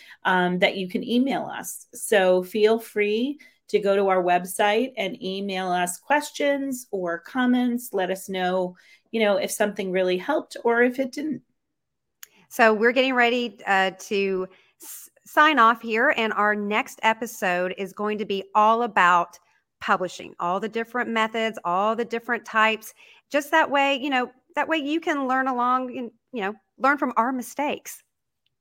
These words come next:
Speaker 1: Absolutely.
Speaker 2: Or our successes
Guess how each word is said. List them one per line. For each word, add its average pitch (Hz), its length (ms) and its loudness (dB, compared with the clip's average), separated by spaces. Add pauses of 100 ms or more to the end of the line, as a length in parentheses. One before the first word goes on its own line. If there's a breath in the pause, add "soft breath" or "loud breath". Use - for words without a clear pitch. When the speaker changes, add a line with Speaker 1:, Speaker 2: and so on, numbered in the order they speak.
(240)
Speaker 1:
Absolutely. 214 920 -6
Speaker 2:
Or 302 440 10
our 269 160 10
successes - 760 0